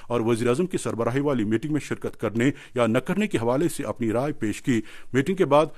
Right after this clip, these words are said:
पार्टी जनरल सेक्रेटरी ने नामा निगारों से बात करते हुए कहा कि पार्टी लीडरों का सलाह मशवरे का ये सिलसिला अगले दो एक रोज़ तक जारी रहेगा। उन्होंने कहा कि सलाह मशवरे के बाद पार्टी की तरफ से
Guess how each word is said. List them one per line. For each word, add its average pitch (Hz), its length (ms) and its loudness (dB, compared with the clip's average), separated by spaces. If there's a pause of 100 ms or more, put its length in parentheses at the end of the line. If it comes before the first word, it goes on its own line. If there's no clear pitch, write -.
(300)
पार्टी 147 260 4
जनरल 120 260 2
सेक्रेटरी 139 400 -4
ने 170 100 4
नामा 113 260 2
निगारों 117 340 0
से 120 120 -4
बात 101 240 -2
करते 131 260 -4
हुए 127 120 -2
कहा 135 220 -4
कि 151 160 -6
पार्टी 110 340 -2
लीडरों 113 260 0
का 147 140 -6
सलाह 110 320 -4
मशवरे 135 340 -2
का 110 180 -2
ये 98 100 0
सिलसिला 127 440 2 (320)
अगले 160 320 4
दो 127 160 2 (140)
एक 113 180 -2
रोज़ 127 260 0
तक 120 140 -4
जारी 110 280 2
रहेगा। 110 400 2 (280)
उन्होंने 117 240 0
कहा 135 260 -4
कि 143 100 -2
सलाह 104 320 -4
मशवरे 127 320 -4
के 104 120 -6
बाद 113 300 0
पार्टी 123 260 0
की 120 140 -6
तरफ 123 220 -4
से 131 180 6